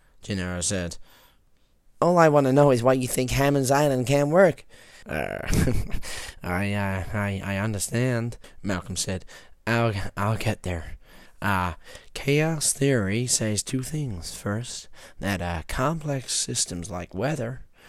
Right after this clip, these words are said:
have an underlying order. Second, the reverse of that, that, uh, simple systems can produce complex behavior. For example, pool balls.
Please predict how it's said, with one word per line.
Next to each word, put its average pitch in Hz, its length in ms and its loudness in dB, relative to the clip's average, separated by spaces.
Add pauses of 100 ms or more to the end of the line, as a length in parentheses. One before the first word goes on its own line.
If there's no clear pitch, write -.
(200)
have 92 280 -4
an 87 160 -4
underlying 104 540 -4
order. 135 400 -10 (400)
Second, 113 720 -2 (340)
the 98 360 0
reverse 123 640 2 (340)
of 90 220 -4
that, 98 460 -2 (340)
that, 107 220 0
uh, 98 240 0
simple 110 500 -2
systems - 540 -4
can 101 180 -4
produce 107 320 -2
complex 110 560 -4
behavior. 131 640 -4 (400)
For 101 300 -2
example, 92 580 -4 (880)
pool 180 300 4
balls. - 480 -8